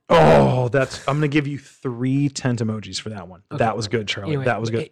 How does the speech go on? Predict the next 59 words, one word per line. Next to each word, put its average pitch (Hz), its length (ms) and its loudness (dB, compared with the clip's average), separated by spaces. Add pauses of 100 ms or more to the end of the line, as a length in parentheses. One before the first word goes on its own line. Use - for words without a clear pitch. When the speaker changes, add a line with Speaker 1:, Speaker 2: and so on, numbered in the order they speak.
Speaker 1:
And 131 100 2
I 131 60 2
Speaker 2:
not - 100 6
Speaker 1:
love 175 80 4
Speaker 2:
yet, 185 200 2
Tim. 135 260 -6
He's 160 160 -8
got 160 160 -4
another 147 340 -2
thing 139 220 -8
he's 120 140 -14
gonna 139 140 -6
Speaker 1:
Yeah, 143 40 -6
I 139 40 -4
Speaker 2:
say. 139 60 -4
Speaker 1:
got 160 100 2
another 147 200 4
thing. 127 320 0 (180)
The 151 60 6
other 170 80 6
thing 196 100 6
I 180 40 6
would 147 120 2
say 156 80 4
about 131 200 4
this 120 240 -2
is 98 240 -8 (720)
these 208 180 2
books - 260 0
are 139 100 4
really 127 520 0
good 113 540 -2 (120)
in 131 220 2
that 120 400 -2
I 127 120 -2
think 175 360 -4 (120)
I 127 120 -2
could, 113 340 -4 (160)
I'm 123 140 0
listening 160 320 2
to - 80 -6
them 147 120 4
right 139 160 2
now 123 120 0
in 113 80 0
audiobook, 135 540 -2 (380)
and 113 120 -4 (120)
I 139 140 0
think 139 240 -2
it - 60 -10
would 113 100 -10
be 110 140 -2
worth, 117 420 -2
when 117 120 -2
I'm 98 140 -4
done, 107 460 -2 (500)
definitely 127 500 0
going 104 400 -4
back 101 520 -6